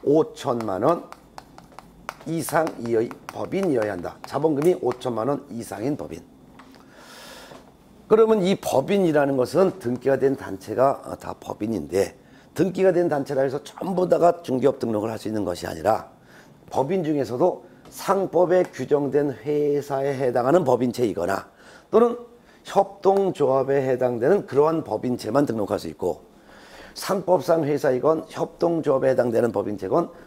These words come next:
자본금은 오천만 원 이상이어야지만 등록할 수 있다 그 말이에요.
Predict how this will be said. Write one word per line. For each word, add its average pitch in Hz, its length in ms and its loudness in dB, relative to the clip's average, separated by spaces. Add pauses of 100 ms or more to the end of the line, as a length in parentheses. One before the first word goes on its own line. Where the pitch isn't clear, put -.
자본금은 98 640 -6
오천만 107 520 -8
원 127 200 -6
이상이어야지만 120 840 0
등록할 107 320 -8
수 - 100 -10
있다 92 180 -12
그 - 100 -20
말이에요. - 280 -20